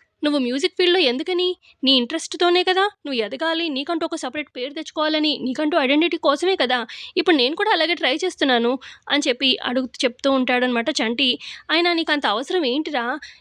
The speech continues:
ఎవరిని ఏమైనా కావాలంటే మేము ఉన్నాం కదా ఇవ్వడానికి" అని చెప్పి అంటుంది సుమలత. "అదే అమ్మా నాకు ప్రాబ్లం, నేను ఏమైనా కావాలంటే నాన్ననో అన్నయ్యనో డబ్బుల కోసం అడగాలి. అడగడానికి ఏం ఇబ్బంది లేదు, కానీ నా భార్య నన్ను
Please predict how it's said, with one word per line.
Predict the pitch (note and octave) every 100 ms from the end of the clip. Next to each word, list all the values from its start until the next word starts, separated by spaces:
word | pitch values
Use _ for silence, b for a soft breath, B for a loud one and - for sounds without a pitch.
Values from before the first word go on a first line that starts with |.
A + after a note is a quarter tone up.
| _ B3
ఎవరిని | A#3 C4 A#3+
ఏమైనా | A#3 A3+ A3+
కావాలంటే | G#3+ D#4+ G4 F#4
మేము | E4+ D#4
ఉన్నాం | C#4 F#4
కదా | F#4 D#4
ఇవ్వడానికి" | C4 E4 E4+ E4 D#4+ D#4+
అని | - D4
చెప్పి | D4+ D4+
అంటుంది | - A3+ C4+ C#4
సుమలత. | C#4 B3+ C4+ C4+ B3 A#3+ B B -
"అదే | A#3 F4
అమ్మా | E4 D4 C4+ -
నాకు | B3+ A#3+
ప్రాబ్లం, | A#3+ A#3+ C4+ B3 - B _
నేను | D4 D#4 D4 -
ఏమైనా | C#4+ D4 C#4
కావాలంటే | B3 E4 D#4+ D4 C#4+ -
నాన్ననో | B3+ C4 C4+ C4+ -
అన్నయ్యనో | - C#4+ D4+ C#4 C#4 B B -
డబ్బుల | C#4 C#4+
కోసం | E4+ C#4+ C#4+
అడగాలి. | A#3 A#3 C4+ C4 B3+ B B _
అడగడానికి | A3 C#4+ F#4+ G4+ F4+
ఏం | F4
ఇబ్బంది | D4+ B3+ C#4+
లేదు, | C4+ C4+ B3+ -
కానీ | C#4 C#4 C4 G#3 B -
నా | C4
భార్య | B3 A3 C4+ D4 B3 - B _
నన్ను | C4+ C4